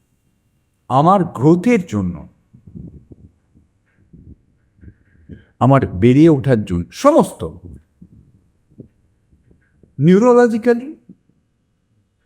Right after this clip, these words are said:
ফিজিওলজিক্যালি, সাইকোলজিক্যালি, এবং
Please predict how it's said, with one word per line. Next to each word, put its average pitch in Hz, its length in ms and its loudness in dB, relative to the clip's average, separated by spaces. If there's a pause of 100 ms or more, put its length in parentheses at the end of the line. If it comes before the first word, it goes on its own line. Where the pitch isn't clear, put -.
(460)
ফিজিওলজিক্যালি, 226 920 0 (1300)
সাইকোলজিক্যালি, 247 1000 -2 (1000)
এবং 208 440 0